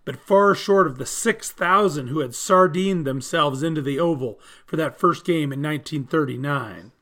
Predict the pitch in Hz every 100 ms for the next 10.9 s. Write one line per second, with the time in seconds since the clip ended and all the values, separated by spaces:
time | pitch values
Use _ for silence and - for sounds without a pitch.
0 | _ _ _ - - _ - 147 269 294
1 | - 240 226 147 196 196 165 - 196 190
2 | 156 170 180 156 131 117 - 120 117 113
3 | 123 113 113 - - - - _ - 156
4 | 180 269 214 - 175 170 147 139 - 247
5 | 226 - 214 214 214 143 175 185 202 156
6 | - 185 180 - 185 175 156 139 117 143
7 | - 160 131 131 - 156 131 160 208 -
8 | 95 80 - - - _ - 208 202 175
9 | 160 131 185 202 156 139 143 160 165 -
10 | - 156 147 135 113 - 196 160 -